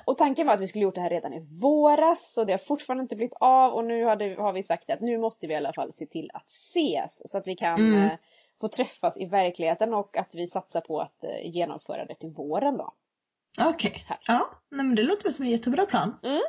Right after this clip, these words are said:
Speaker 1: Och sen har vi klädbytarkväll på jobbet igen nu, eh, om några veckor. Så,
Speaker 2: Mm.
Speaker 1: eh, det, och det, det är så himla roligt, för det har verkligen blivit en sån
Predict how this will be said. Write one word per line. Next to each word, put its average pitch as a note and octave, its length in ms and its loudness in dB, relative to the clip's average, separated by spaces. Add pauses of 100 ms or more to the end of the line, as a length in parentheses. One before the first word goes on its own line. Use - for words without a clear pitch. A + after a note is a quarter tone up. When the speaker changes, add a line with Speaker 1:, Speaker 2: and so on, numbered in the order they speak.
(280)
Speaker 1:
Och C#4+ 160 -6
sen B3 200 -2
har B3 120 2
vi A#3 100 -2
klädbytarkväll F3+ 800 0
på D#3+ 340 -4
jobbet - 540 -10
igen D#3 340 -4
nu, D#3 340 -10
eh, F#3+ 120 -10 (440)
om F3 140 -8
några D3 200 -4
veckor. - 320 -8 (320)
Så, F#3 380 -8
Speaker 2:
Mm. C4 200 0
Speaker 1:
eh, F#3+ 120 -6 (180)
det, A#3+ 640 -4
och A3+ 120 -2
det, B3+ 320 2
det C#4 80 2
är D#4 60 4
så - 120 -8
himla - 320 -6
roligt, - 340 -4
för - 100 -4
det C#4 60 4
har D4+ 60 4
verkligen D#3+ 280 -2
blivit D#3+ 200 -6
en D#3 100 -6
sån D#3+ 200 -10